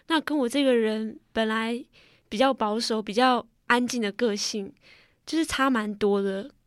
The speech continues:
所以我那时候蛮喜欢他的这种个性。然后我们也相处得蛮好的，就好像一开始觉得两个人虽然个性不同，可是还可以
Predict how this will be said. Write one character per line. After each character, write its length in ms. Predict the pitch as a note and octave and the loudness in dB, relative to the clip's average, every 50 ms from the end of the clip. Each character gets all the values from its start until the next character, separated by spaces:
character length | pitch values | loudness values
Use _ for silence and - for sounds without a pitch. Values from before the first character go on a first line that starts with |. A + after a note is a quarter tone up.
| - _ _ - | -20 _ _ -6
所 160 | - C#4 E4 | 0 2 4
以 80 | E4+ | 4
我 100 | D#4 C4 | 4 4
那 140 | B3 C4 C#4 | 2 2 0
时 100 | C4+ C4+ | 2 2
候 140 | C4+ C#4 C4+ | 2 2 2
蛮 180 | B3 A#3 A3+ B3+ | 2 0 -2 -2
喜 140 | - G3+ | -2 -4
欢 160 | G#3 A3+ G#3+ A3 | -4 -4 -4 -4
他 140 | A3+ A3+ | -4 -4
的 60 | A3+ G#3 | -6 -4
这 140 | - A3 | -4 -4
种 160 | A3+ G3 - G3 | -4 -4 -8 -6
个 180 | - G#3+ F#3+ G3 | -4 -4 -4 -2
性。 260 | G3+ - - F3+ - - _ - - - - - - _ | -4 -4 -6 -6 -10 -14 _ -20 -20 -20 -20 -20 -12 _
然 100 | - A#3 | -4 -2
后 80 | C4+ D4+ | 0 2
我 120 | D4+ C#4 | 2 2
们 420 | A#3+ A3 G#3+ G#3 G3+ G#3 G#3 A3 A#3+ _ _ _ _ _ _ _ | 2 2 2 2 0 -2 -4 -6 -12 _ _ _ _ _ _ _
也 100 | - A#3 | -4 -2
相 180 | A#3 C#4+ C#4+ D#4 | 2 2 2 2
处 140 | D4+ C#4 A#3+ | 2 0 -2
得 80 | A3 | -2
蛮 260 | A3+ G#3+ G#3+ G#3 G3 B3+ | -2 -2 -2 -4 -4 -4
好 300 | A#3+ - A#3 G#3 F#3 F#3 | -4 -4 -4 -6 -8 -8
的， 240 | G3+ G3 F#3 - _ - - - - - - _ _ _ _ _ _ _ _ _ | -12 -14 -14 -16 _ -20 -20 -20 -20 -20 -20 _ _ _ _ _ _ _ _ _
就 120 | - E4 | -2 0
好 160 | F4 D4+ B3+ A#3 | 0 2 0 0
像 400 | A#3 - C#4+ D4 C#4 C4 B3 - _ _ | 2 2 2 2 2 2 0 -4 _ _
一 80 | _ D4+ | _ -2
开 180 | - D#4+ D4+ D4+ | 0 2 0 0
始 160 | - - A3+ | 0 -2 -6
觉 220 | G3+ - A3+ A3 | 0 2 2 4
得 320 | G#3 A#3 A3+ A3 A3 G3+ - _ _ _ _ _ _ _ _ | 4 4 2 2 0 -2 -6 _ _ _ _ _ _ _ _
两 200 | - A#3 A3+ A3 | 2 2 2 4
个 80 | G#3+ G#3+ | 4 2
人 80 | A3 B3 | 2 2
虽 140 | - C#4+ | 2 2
然 100 | C4+ B3+ | 2 2
个 160 | A#3+ - C4 B3+ | 4 4 4 4
性 180 | - C4+ B3 | 4 0 -2
不 140 | A3+ A#3+ A#3+ | -4 -4 -6
同， 320 | A#3 - A#3+ G#3 G3+ G#3 | -6 -4 -6 -6 -6 -6
可 140 | G3+ - A3+ | -6 -6 -6
是 320 | G#3+ - C4+ C4+ B3+ A#3+ B3 - - - - - - - _ | -4 -2 0 0 0 -2 -4 -10 -20 -20 -20 -20 -20 -20 _
还 200 | - - C4 B3 | -6 -2 -2 -2
可 120 | B3+ C#4+ | 0 0
以 120 | C4+ B3 | -2 -2